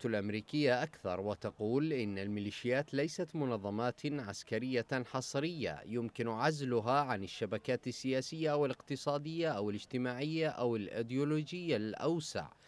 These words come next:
التي تعبر الحدود الحكومية وغير الحكومية، فالعديد من الميليشيات لديها أحزابها السياسية الخاصة التي تنشط في البرلمان والحكومة.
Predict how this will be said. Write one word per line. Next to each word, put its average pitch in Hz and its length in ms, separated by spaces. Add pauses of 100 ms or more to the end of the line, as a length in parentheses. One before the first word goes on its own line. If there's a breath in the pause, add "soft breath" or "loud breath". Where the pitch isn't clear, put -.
(220 loud breath)
التي 104 360
تعبر 104 460
الحدود 98 460
الحكومية 123 680
وغير 123 580
الحكومية، 110 760 (340 loud breath)
فالعديد 110 520
من 107 200
الميليشيات 104 760
لديها 110 600
أحزابها 101 440
السياسية 113 640
الخاصة 160 580 (320 loud breath)
التي 104 460
تنشط 104 500
في 107 200
البرلمان 101 720
والحكومة. 101 800